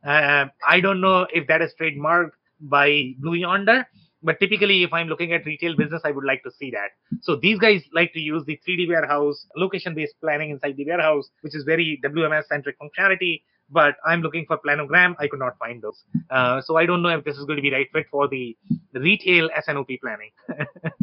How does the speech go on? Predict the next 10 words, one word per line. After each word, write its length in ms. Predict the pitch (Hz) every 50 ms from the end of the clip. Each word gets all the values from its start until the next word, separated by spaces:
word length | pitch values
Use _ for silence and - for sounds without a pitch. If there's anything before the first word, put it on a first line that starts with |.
| 165 160 - _ _ _ - - _ - - - _ _ _ -
Uh, 180 | 147 151 147 147
offer 280 | 151 160 180 185 185 165
channel-specific 720 | - 185 175 175 175 165 - - 170 - - 175 170 160
metrics 340 | 151 156 156 - 175 160 -
and 240 | 170 160 160 147 139
methodologies 760 | 139 139 - 123 135 135 143 160 175 170 - 185 190 190 175 - _
that 220 | - 160 151 151 147
optimize 480 | 151 147 - - 151 143 143 147 143
the 80 | - 143
planning, 340 | - 147 147 147 151 143